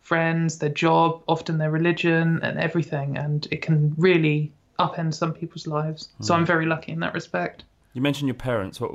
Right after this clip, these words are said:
Speaker 2: you, I, I guess you could understand from their perspective what, why it's not just easy for them to accept, but, but
Speaker 1: Yeah.
Speaker 2: how, how, how was that experience? I mean,
Speaker 1: Yeah, it was, it was very difficult. It was another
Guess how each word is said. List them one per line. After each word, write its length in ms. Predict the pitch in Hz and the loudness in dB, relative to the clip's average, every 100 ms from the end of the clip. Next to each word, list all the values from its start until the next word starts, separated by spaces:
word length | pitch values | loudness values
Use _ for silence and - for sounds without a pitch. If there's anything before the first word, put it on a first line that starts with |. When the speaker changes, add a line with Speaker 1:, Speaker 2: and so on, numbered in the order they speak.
| 73 - - - 50 - - _ _ _ - | -12 -16 -20 -18 -16 -16 -20 _ _ _ -10
Speaker 2:
you, 120 | 139 | -4
I, 200 | 113 123 | -2 0
I 40 | 120 | 2
guess 240 | 135 - | 0 -2
you 60 | 113 | -8
could 140 | 104 | -4
understand 460 | 110 104 - 113 101 | -4 -4 -2 -2 -2
from 100 | 101 | -6
their 80 | 98 | -6
perspective 540 | 98 - 104 - 90 | -8 -10 -10 -10 -10
what, 280 | 98 98 - | -6 -6 -6
why 400 | 101 98 98 92 113 _ _ _ _ _ _ _ _ _ | -4 -2 -2 -4 -10 _ _ _ _ _ _ _ _ _
it's 440 | - - - - 107 | -16 -12 -12 -12 -12
not 180 | 98 - | -12 -12
just 220 | 95 - | -12 -8
easy 280 | 104 92 92 | -8 -8 -12
for 100 | 101 | -12
them 140 | 92 | -12
to 220 | 90 87 - | -10 -10 -10
accept, 560 | 101 - - 101 - - - | -12 -12 -6 -6 -8 -16 -6
but, 240 | 98 - - - | -4 -4 -8 -4
but 100 | 254 | 0
Speaker 1:
Yeah. 240 | 220 180 | 0 0
Speaker 2:
how, 180 | 120 135 | 0 0
how, 260 | 110 123 - | 0 -2 -2
how 180 | 110 123 | -4 -2
was 260 | 117 110 - | -2 -4 -6
that 280 | 90 - - _ _ | -10 -10 -20 _ _
experience? 720 | - - - 98 92 87 - 98 - - | -18 -12 -8 -6 -6 -10 -14 -18 -16 -14
I 80 | |
mean, 280 | 90 95 95 - | -12 -12 -12 -4
Speaker 1:
Yeah, 360 | 240 226 220 | 2 4 4
it 60 | 220 | 4
was, 260 | 226 - | 2 0
it 140 | - 202 | 2 2
was 140 | 202 | 4
very 220 | 220 208 196 | 4 2 2
difficult. 520 | 185 - - 170 156 | -2 -6 -10 -6 -4
It 80 | 151 | -2
was 280 | 165 160 - - | -4 -6 -10 -6
another 400 | 180 175 170 170 | -2 0 2 -2